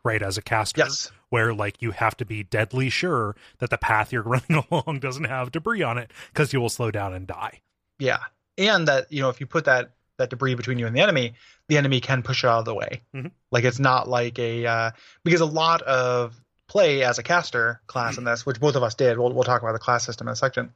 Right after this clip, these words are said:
Speaker 2: second, um, involves kiting.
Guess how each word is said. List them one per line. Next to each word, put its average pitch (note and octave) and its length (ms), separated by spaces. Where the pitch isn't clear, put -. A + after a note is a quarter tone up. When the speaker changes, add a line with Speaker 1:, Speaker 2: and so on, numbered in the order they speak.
Speaker 2:
second, A#2 320
um, B2+ 460
involves C3 420
kiting. - 420